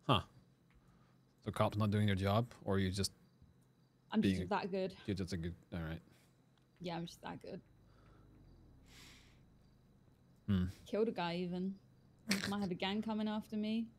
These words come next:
Speaker 2: Who knows?
Speaker 1: What gang?
Speaker 2: Crazy, crazy place out here, Rust.
Speaker 1: Again?
Speaker 2: Yeah. Well,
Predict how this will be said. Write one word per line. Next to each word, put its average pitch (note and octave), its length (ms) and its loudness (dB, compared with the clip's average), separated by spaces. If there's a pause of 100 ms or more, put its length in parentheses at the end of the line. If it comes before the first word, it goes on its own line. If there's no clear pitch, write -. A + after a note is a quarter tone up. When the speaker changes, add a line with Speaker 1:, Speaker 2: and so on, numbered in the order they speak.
(160)
Speaker 2:
Who G#3+ 80 -2
knows? G3 680 -2 (460)
Speaker 1:
What G2+ 240 2
gang? G#2+ 140 4 (180)
Speaker 2:
Crazy, G3 280 -4 (120)
crazy G3 360 -4 (180)
place G#3 240 -6
out G3+ 100 -6
here, F3 120 -6
Rust. F3+ 380 -10 (2750)
Speaker 1:
Again? F2 440 0 (220)
Speaker 2:
Yeah. E3+ 220 -8 (1300)
Well, A3 400 0